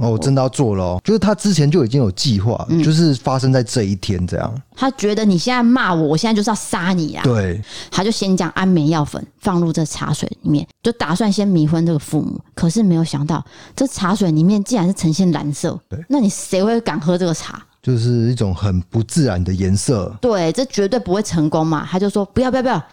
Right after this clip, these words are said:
Speaker 2: 不要迷昏了啦，我们先拿刀了啦。”好，讨论之后呢，就决定是林清月跟苏燕哲做这个拿刀的动作。
Speaker 1: 两个男生。
Speaker 2: 嗯，那其他四个女生呢，她就说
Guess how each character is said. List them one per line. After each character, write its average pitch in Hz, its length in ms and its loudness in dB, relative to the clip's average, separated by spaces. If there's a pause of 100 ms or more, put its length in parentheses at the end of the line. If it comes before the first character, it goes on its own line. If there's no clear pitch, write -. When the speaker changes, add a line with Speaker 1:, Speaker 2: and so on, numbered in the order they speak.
(120)
Speaker 2:
不 220 60 0
要 262 80 2
迷 220 180 4
昏 233 160 2
了 185 80 0
啦， - 140 -2
我 160 60 2
们 170 120 4
先 254 220 2
拿 190 180 2
刀 196 220 0
了 175 100 0
啦。” 139 200 -6 (300)
好， - 180 -4
讨 156 180 -2
论 196 180 2
之 170 140 -2
后 170 180 2
呢， 143 80 0 (260)
就 202 120 0
决 165 180 -2
定 175 200 2
是 180 160 0
林 156 200 0
清 170 220 2
月 170 180 2
跟 160 200 -2
苏 180 280 -2
燕 180 160 0
哲 127 220 -4 (280)
做 185 180 0
这 180 120 -2
个 143 220 -2 (120)
拿 156 200 0
刀 156 220 -2
的 147 80 -2
动 - 140 -4
作。 - 100 -6
Speaker 1:
两 104 200 0
个 101 100 -2
男 95 220 0
生。 92 320 -2
Speaker 2:
嗯， 156 240 2 (360)
那 220 100 0
其 196 180 -4
他 208 120 0
四 214 240 -4
个 170 100 -2
女 143 160 0
生 160 160 0
呢， 147 220 0
她 196 80 -2
就 185 100 -2
说 170 280 -2